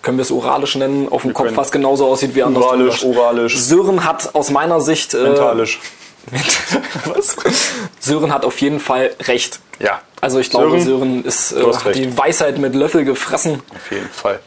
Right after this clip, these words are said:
Speaker 1: Und, ähm,
Speaker 2: Bist
Speaker 1: ich glaube, er
Speaker 2: krasser
Speaker 1: hasst
Speaker 2: Typ.
Speaker 1: jeden Vater und jede Mutter, die sein Kind zum Sport schickt und, äh, möchte, dass es besser wird als man selbst.
Speaker 2: Ja, das kann sein, ja.
Speaker 1: Ja, das ist Sören.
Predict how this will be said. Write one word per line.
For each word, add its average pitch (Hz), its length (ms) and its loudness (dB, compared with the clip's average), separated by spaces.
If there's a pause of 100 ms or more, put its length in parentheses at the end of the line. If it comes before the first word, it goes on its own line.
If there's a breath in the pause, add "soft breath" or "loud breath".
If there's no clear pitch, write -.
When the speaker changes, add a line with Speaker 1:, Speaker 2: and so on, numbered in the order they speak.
Speaker 1:
Und, 123 340 -2
ähm, 123 400 -2 (400)
Speaker 2:
Bist - 140 -6
Speaker 1:
ich - 80 -4
glaube, 131 220 2
er 139 60 2
Speaker 2:
krasser 143 100 0
Speaker 1:
hasst 113 160 -2
Speaker 2:
Typ. 143 80 2
Speaker 1:
jeden 151 180 0
Vater 139 500 0 (300)
und 131 160 -2
jede 139 160 2
Mutter, 131 460 -2 (140)
die 127 400 0 (960)
sein 127 240 -2
Kind 160 240 -2
zum 135 180 -2
Sport 143 380 -2
schickt - 300 -2
und, 131 360 -4
äh, 127 160 2
möchte, 131 340 0
dass 123 140 0
es 127 120 -4
besser 131 320 -2
wird 123 120 -2
als 123 200 -6
man 127 180 0
selbst. 123 380 0 (600)
Speaker 2:
Ja, 120 100 0
das 147 220 -2
kann 175 160 -4
sein, 104 200 -2
ja. 98 180 -8 (280)
Speaker 1:
Ja, 135 120 -2 (420)
das 151 200 0
ist - 160 0
Sören. 135 300 2